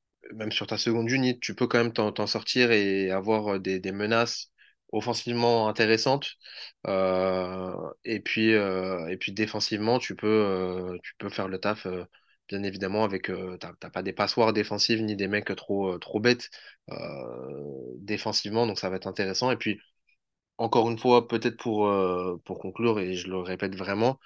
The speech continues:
euh, je suis sûr et certain que tu nous parlais de, de Robinson, peut-être que ça sera lui le joueur à suivre, peut-être que ça sera, euh, tout simplement, euh, Nikola Jovic qui, qui va enfin se révéler.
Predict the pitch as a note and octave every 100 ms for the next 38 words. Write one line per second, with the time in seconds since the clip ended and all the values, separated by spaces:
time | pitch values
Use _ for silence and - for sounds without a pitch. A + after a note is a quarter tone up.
0 | - - _ - E2+ F2 F2 E2+ E2 F#2+
1 | G2+ F#2+ - - G2 - - B2+ G#2+ G#2
2 | - C3+ C3+ G#2+ G2+ F#2+ - - _ -
3 | - - G#2 F#2+ G2+ G2+ F#2+ F#2+ F#2 F#2+
4 | G2 G2 G#2+ C3+ D3+ - - - - _
5 | _ - C3+ D3 - A#2 A2+ A2+ A#2 A2
6 | A2+ G#2 G#2+ - D3 C#3+ - A#2 B2 -
7 | G#2+ G2+ - G#2 G2 F2+ - F#2+ G2 G2
8 | G2+ F#2+ F2+ F#2 F#2 F2+ F#2+ F#2+ G2+ A#2
9 | A#2 - - F#2+ F#2 F#2 - F#2+ G2 G2+
10 | F#2+ G#2 C3 A#2+ - A2+ A2+ A2+ A#2 A#2
11 | G#2